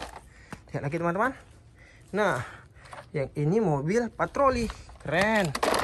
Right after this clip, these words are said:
Oke, kita kumpulkan. Tersisa ada berapa lagi nih, teman-teman? Wow, ada satu, dua, tiga, empat,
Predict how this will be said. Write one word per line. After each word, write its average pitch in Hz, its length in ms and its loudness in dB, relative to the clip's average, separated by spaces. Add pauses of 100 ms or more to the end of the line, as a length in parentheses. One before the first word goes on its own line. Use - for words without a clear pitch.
(400)
Oke, 220 320 2 (240)
kita - 240 -6
kumpulkan. 151 560 0 (720)
Tersisa 165 560 2
ada 151 320 4
berapa 165 240 4
lagi 247 240 2
nih, 269 80 4
teman-teman? 202 400 2 (1040)
Wow, 170 560 4
ada 139 400 0
satu, 214 640 -2 (560)
dua, 160 400 4 (320)
tiga, 175 320 6 (800)
empat, 214 320 4